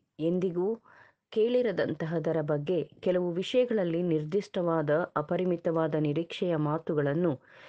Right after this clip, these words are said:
ಕ್ರೈಸ್ತ ಧರ್ಮವು ಮಾತನಾಡುತ್ತದೆ. ಈ ಮಾತುಗಳನ್ನು ಕ್ರೈಸ್ತರು ತಮ್ಮ ಬೆಲೆ ಕಟ್ಟಲಾಗದ ಮೌಲ್ಯಕ್ಕನುಸಾರವಾಗಿ ಹಿಡಿದಿಟ್ಟುಕೊಳ್ಳುತ್ತಾರೆ ಮತ್ತು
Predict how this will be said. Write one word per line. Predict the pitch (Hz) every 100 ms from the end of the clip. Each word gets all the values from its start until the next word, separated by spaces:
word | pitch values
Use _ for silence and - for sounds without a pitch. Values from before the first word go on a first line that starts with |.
| - -
ಕ್ರೈಸ್ತ | - 220 - -
ಧರ್ಮವು | 170 165 185 180 151
ಮಾತನಾಡುತ್ತದೆ. | 143 143 180 190 175 156 151 151 143 - _ _ - -
ಈ | - 226
ಮಾತುಗಳನ್ನು | 202 190 233 277 240 202 175 170
ಕ್ರೈಸ್ತರು | 165 165 180 - 156 165
ತಮ್ಮ | 180 160 156 139 - - _
ಬೆಲೆ | 151 175 175
ಕಟ್ಟಲಾಗದ | 170 175 - 214 202 175 165 156
ಮೌಲ್ಯಕ್ಕನುಸಾರವಾಗಿ | 147 160 208 208 - 170 170 175 160 156 156 147 147
ಹಿಡಿದಿಟ್ಟುಕೊಳ್ಳುತ್ತಾರೆ | 143 156 160 165 185 - 175 165 - 151 147 160
ಮತ್ತು | 156 - 175